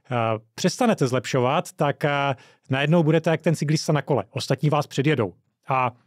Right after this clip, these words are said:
pokud totiž neaktualizujete svoje, m, projektové schopnosti, tak se vám velice rychle může stát, že během pouhého roku, a, budete mít svoji produktivitu o třicet procent horší než, e, ti ostatní. No a,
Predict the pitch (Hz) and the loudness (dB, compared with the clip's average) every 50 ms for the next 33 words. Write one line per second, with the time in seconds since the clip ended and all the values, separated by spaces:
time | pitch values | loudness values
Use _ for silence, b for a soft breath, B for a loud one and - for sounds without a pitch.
0 | _ _ _ _ _ _ _ _ _ _ _ - - 185 - 226 - - 180 - | _ _ _ _ _ _ _ _ _ _ _ -4 -2 0 0 0 2 2 0 0
1 | 170 123 98 139 147 185 220 - - - 180 160 151 127 143 139 - 143 127 120 | 0 0 2 2 0 0 -2 -2 0 0 2 2 2 2 2 0 2 0 -2 -2
2 | B B B B - - 139 147 143 131 120 127 127 127 120 120 - 131 143 - | B B B B -4 0 0 2 2 0 0 0 0 0 0 0 0 -2 -2 0
3 | - 156 139 135 - - - - 214 - - - - 123 120 160 160 B B B | 0 0 0 0 0 -2 0 2 2 2 0 0 0 2 2 2 0 B B B
4 | B B B B - 131 - - - 156 160 156 147 135 135 151 165 - - 170 | B B B B -6 -4 -2 0 0 2 2 2 2 2 2 2 0 2 2 0
5 | 165 - 180 170 165 147 196 185 - - 135 123 135 147 143 143 143 131 151 160 | 2 4 4 4 4 4 2 0 0 0 0 0 0 0 0 0 0 2 2 4
6 | 160 143 117 - - 180 185 185 202 208 202 185 147 127 - - 139 135 156 156 | 2 2 0 0 2 4 4 6 6 4 4 4 4 2 0 0 2 2 2 2
7 | B B B B B B - 127 117 120 135 147 151 - 165 156 160 160 151 - | B B B B B B -4 -2 0 2 2 0 2 2 2 2 4 2 2 2
8 | - 160 147 - - 135 139 131 - - 135 143 143 - 160 143 139 b b b | 2 2 2 2 2 0 0 0 2 2 2 2 2 2 2 2 2 b b b
9 | b - 160 147 - 180 170 - 202 - - - 165 - - 165 143 123 135 123 | b -4 -2 -2 0 -2 0 0 -2 -2 0 0 0 2 2 2 2 2 2 0
10 | - - 165 156 151 147 139 - - 165 156 151 147 147 - 156 147 - - 185 | 0 0 2 2 2 2 0 0 0 2 2 2 2 2 2 0 0 0 0 -4
11 | 165 - 127 104 92 B B B B B B B - - 135 139 143 139 | -4 -4 -6 -8 -8 B B B B B B B -2 0 0 2 0 0